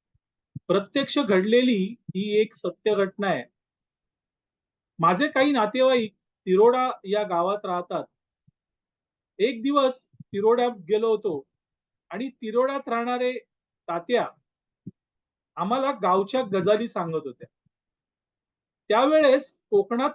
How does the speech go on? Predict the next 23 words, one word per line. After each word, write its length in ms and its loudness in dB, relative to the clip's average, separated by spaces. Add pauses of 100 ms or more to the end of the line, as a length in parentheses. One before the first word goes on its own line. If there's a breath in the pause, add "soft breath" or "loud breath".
हत्ती 340 -6
आले 220 2
होते 420 -2 (160)
आणि 240 -8 (320)
त्यातले 360 -2
काही 320 -2 (100)
हत्ती 400 -6 (720)
हे 260 0
तिरोडा 680 0
गावातल्या 580 2
जंगलात 520 -2
आले 180 -4
होते. 220 -10 (1200)
तात्या 340 4
होमगार्डचं 720 2
काम 260 -2
करायचे 520 -4 (320)
आणि 220 -4
गावात 480 0 (140)
कळलं 420 2
की 380 -14 (180)
हत्ती 340 -6
आलेत. 280 2